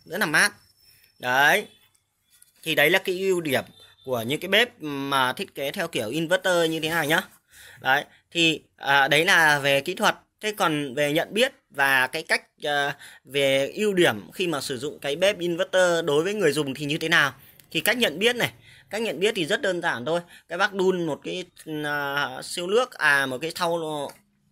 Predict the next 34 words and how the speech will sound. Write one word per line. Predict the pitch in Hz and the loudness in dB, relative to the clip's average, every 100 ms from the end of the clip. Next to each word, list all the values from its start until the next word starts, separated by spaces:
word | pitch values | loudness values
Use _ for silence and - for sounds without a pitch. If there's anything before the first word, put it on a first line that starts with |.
| - | -4
quên | 165 151 | -4 -2
nhầm, | 143 120 - - | -4 -6 -12 -14
một | 139 | -8
cái | 180 | -2
xoong | 202 190 | 0 2
nước | 226 254 | 2 2
ấy, | - - - - | -6 -14 -20 -14
thì | 143 | -6
các | 170 | 0
bác | 202 - | 0 0
để | 170 165 120 113 120 | -4 0 0 0 -4
cái | 151 | -4
ngưỡng | 190 202 | -6 -6
công | 202 180 | -6 -4
suất | 226 - | -4 -6
từ | - 160 131 107 92 _ _ | -4 -4 -6 -12 -18 _ _
mức | - 180 | -14 -4
năm | 220 214 185 | 0 0 2
đổ | 131 | 0
xuống | - 151 180 | 2 -2 0
đến | 175 | -2
mức | 226 | -2
một | 220 170 156 | -2 -2 -2
ấy. | 190 - _ _ _ | -6 -8 _ _ _
Đấy, | 123 120 135 180 - - _ - | -6 0 2 2 0 -18 _ -6
thì | 160 | -2
nó | 156 | -2
không | - 214 196 | -2 -4 -4
bị, | 175 - _ _ _ _ - _ _ | -6 -12 _ _ _ _ -20 _ _
ờ, | 131 127 113 | -8 -6 -6
nhấp | 156 226 - - | -2 -2 -2 -2
nhả, | 143 110 98 | 0 2 0
tức | 196 | -2
là | 196 127 | 0 -2